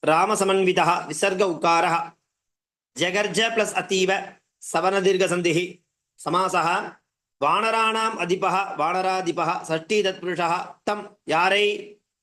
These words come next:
வாலியை. கிருதந்தாக பிராப்பிய பிர உபசர்கபூர்வக ஆப் பிளஸ் ல்யப் பிரத்யயः,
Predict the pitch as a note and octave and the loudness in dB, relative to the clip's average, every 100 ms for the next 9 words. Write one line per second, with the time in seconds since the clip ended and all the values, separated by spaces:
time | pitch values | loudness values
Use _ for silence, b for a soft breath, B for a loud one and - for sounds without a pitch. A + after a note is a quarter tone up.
0 | C3+ D3+ G3 G#3 E3+ - _ _ _ _ | -2 2 2 2 0 -4 _ _ _ _
1 | _ _ _ F#3+ G#3+ A3 G#3 G#3 F3 G3 | _ _ _ 2 2 2 2 2 2 0
2 | - - - - F3+ G3+ - A3 A3 F3 | -2 -12 -12 -2 0 0 0 0 2 0
3 | - - _ _ F#3 G#3 A3+ - F#3 G3+ | -6 -16 _ _ 2 2 2 0 0 0
4 | G#3 G3 F3+ F#3 F3+ F3+ G#3 G#3+ - - | 2 0 4 4 4 0 -2 -4 -12 -2
5 | D#3+ F#3 A3 - - G3+ G#3+ F3 F#3+ G#3 | 2 4 2 -4 -2 0 0 -2 -2 -2
6 | - F#3 F3+ F3+ E3+ D#3 F#3+ - | -4 -4 0 0 2 2 0 -4